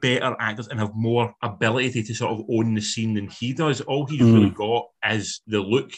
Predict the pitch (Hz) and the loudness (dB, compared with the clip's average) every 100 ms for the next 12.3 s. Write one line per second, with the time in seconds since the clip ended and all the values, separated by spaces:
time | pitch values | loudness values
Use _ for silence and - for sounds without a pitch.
0 | _ 110 107 113 - 139 110 104 117 107 | _ -2 0 0 0 0 0 -2 -4 -6
1 | 110 107 104 - _ _ 120 - 117 117 | -2 -2 -2 -6 _ _ -14 -8 -4 0
2 | 160 170 - - 110 120 - 113 - 123 | 0 -2 -8 -10 -10 -8 0 2 4 2
3 | 113 117 117 107 113 104 104 117 117 _ | 2 0 -2 -6 -6 -4 -2 -2 -6 _
4 | - - - 110 107 131 135 - 127 107 | -20 -18 -6 -2 -2 -2 -2 -2 -6 -4
5 | 110 107 - _ - 117 110 113 117 110 | -4 -6 -10 _ -10 -10 -4 -2 0 0
6 | 113 113 123 101 107 123 151 - - - | -2 -2 -4 -2 0 2 0 -2 -10 -2
7 | 113 98 80 - - 156 156 - 127 120 | 2 4 2 -6 -4 -2 0 0 2 0
8 | - 117 117 110 107 104 107 104 104 104 | 0 -4 -4 -4 -6 -4 -2 -2 -2 -4
9 | 123 120 113 107 110 107 104 110 104 113 | -4 -4 -4 -4 -2 -4 -2 -4 -2 0
10 | 156 254 226 156 143 - 127 196 165 - | 0 2 2 2 0 -2 -2 -2 -4 -6
11 | 117 117 117 117 110 107 107 104 113 117 | -6 -2 -2 -2 -2 -2 -4 -6 -8 -8
12 | 139 135 | -4 -4